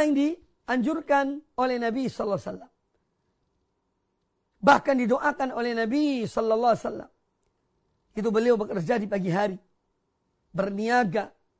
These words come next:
mengirim perniagaannya di pagi, di pagi hari.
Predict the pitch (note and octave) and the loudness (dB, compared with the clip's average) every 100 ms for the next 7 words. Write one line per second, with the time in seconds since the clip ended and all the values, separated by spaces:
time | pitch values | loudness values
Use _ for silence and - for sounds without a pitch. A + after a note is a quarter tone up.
0 | - F#3+ G3+ A#3+ B3 A#3 A#3 A3 A3 G3 | -16 -8 -4 -2 -2 -4 -6 -4 -2 -2
1 | - B3 A#3 G#3+ G3 F#3+ A#3+ D#4 _ _ | -4 -4 -6 -2 -2 0 -4 -6 _ _
2 | _ - D4 B3 B3 B3 C#4 | _ -8 -6 -4 -6 -6 -8